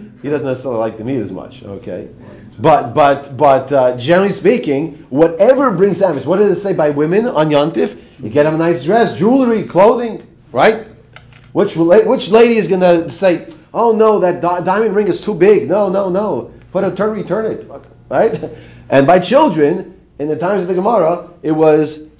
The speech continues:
roasted nuts. Nowadays, there are allergies, so you turn to candy. Okay, <laughs> okay.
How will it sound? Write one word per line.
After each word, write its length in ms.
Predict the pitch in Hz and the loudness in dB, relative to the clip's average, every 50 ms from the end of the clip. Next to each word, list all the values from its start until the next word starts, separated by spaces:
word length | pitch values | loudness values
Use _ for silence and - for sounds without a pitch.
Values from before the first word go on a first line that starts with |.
| _ _ _ _ _ _ _ _ | _ _ _ _ _ _ _ _
roasted 760 | - 135 185 220 226 214 - - 185 180 170 147 - - - | 2 4 6 6 6 4 2 0 0 0 0 0 -2 -10 -10
nuts. 540 | - 147 151 139 - - - - - _ _ _ _ _ - - _ - | -6 -6 -4 -6 -6 -10 -16 -20 -20 _ _ _ _ _ -20 -20 _ -8
Nowadays, 680 | 110 156 202 - 240 175 165 151 143 151 156 151 - - | -2 0 2 2 2 2 0 0 0 -2 -4 -6 -6 -2
there 180 | 151 170 190 | 0 2 2
are 80 | 214 233 320 | 4 4 4
allergies, 500 | 285 254 147 135 131 113 107 - - - - | 4 4 2 0 -4 -8 -8 -10 -12 -12 -6
so 100 | 180 196 | -2 -2
you 160 | 202 170 160 | -2 -2 -2
turn 240 | - - 226 214 202 | -2 -2 -2 0 0
to 60 | 220 | -2
candy. 560 | 220 254 269 262 240 190 160 - - - - - _ _ - | 0 2 2 2 2 0 -6 -8 -8 -18 -20 -20 _ _ -8
Okay, 460 | - 180 - - 269 320 - - 175 - - - _ _ | -8 -8 -4 -2 -2 -2 -2 -4 -10 -16 -18 -20 _ _
<laughs> 160 | _ _ - | _ _ -6
okay. 420 | 147 160 156 180 214 220 214 - | -6 -6 -4 -6 -8 -8 -8 -10